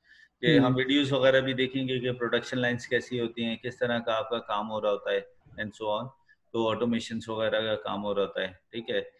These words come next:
Speaker 1: तो वो clips वगैरह में कु-, कुछ बल्कि अगर, अ, ये कि, अ, दो चार minute की video भी run कर दूंगा, so that you'll be having an idea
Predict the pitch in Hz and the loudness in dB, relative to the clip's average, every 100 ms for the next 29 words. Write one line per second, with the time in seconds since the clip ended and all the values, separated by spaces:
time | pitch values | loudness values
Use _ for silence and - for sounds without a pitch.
0 | _ _ 113 113 - 117 - 123 113 117 | _ _ -2 -2 0 -4 -2 -2 2 4
1 | 117 117 117 - - _ 139 139 127 117 | 4 2 -4 -10 -14 _ -6 -4 -4 0
2 | 127 120 123 120 - - 110 104 101 101 | 0 2 0 0 -4 -10 -6 -2 -2 -2
3 | 110 113 113 113 110 107 104 101 95 95 | -2 -4 -4 -6 -6 -6 -6 -4 -4 -6
4 | 95 _ 104 107 117 107 110 110 104 - | -10 _ -12 -8 -4 -4 -6 -12 -14 -12
5 | 113 107 _ - 113 113 113 120 110 113 | -12 -12 _ -8 -4 0 0 0 -2 -2
6 | 110 113 120 113 104 - - 117 110 107 | -2 -4 -2 -2 -2 -2 -12 -8 -2 -2
7 | 113 110 113 110 104 107 110 104 101 101 | -4 -6 -4 -4 -4 -6 -8 -4 -4 -4
8 | 127 | -10